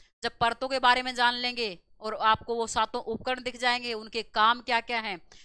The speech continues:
तब हम जानेंगे कि सूरज मिशन आखिर क्यों भेज रहे हैं, इसके भेजने से हमें क्या-क्या बेनिफिट्स होंगे, क्या फ़ायदा होगा हमें, सारी चीज़ों के बारे में जानते हैं।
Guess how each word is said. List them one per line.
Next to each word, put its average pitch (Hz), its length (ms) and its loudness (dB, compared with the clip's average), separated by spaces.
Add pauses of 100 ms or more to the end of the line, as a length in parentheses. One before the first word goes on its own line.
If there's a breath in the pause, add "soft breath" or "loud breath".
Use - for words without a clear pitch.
(200 loud breath)
तब 285 140 6
हम 269 200 0
जानेंगे 214 440 0
कि 247 180 -10
सूरज 226 420 -8
मिशन 214 340 -10
आखिर 185 320 -4
क्यों 226 260 -10
भेज 220 240 -6
रहे 214 160 -4
हैं, 214 220 -12 (320 soft breath)
इसके 262 240 -4
भेजने 240 380 -2
से 226 120 -8
हमें 214 240 -8
क्या-क्या 208 340 -2
बेनिफिट्स 190 600 -8
होंगे, 190 320 -8 (400 soft breath)
क्या 254 200 8
फ़ायदा 196 400 2
होगा 190 300 -2
हमें, 185 280 -8
सारी 196 240 -2
चीज़ों 220 220 -10
के 220 80 -6
बारे 190 180 -2
में 185 100 -8
जानते 175 300 -8
हैं। 214 200 -10